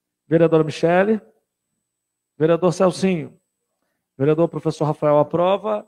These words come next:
Vereador Marquinho da Saúde. Tá? Apro-, vereador Pedro Graça.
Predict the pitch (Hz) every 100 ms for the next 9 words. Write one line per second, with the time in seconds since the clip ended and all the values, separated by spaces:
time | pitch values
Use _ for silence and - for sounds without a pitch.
0 | - 165 170 180 175 - 190 185 - 196
1 | 151 - _ _ _ _ _ _ _ -
2 | 160 160 - 180 - - - 175 180 190
3 | 190 214 208 175 139 - 131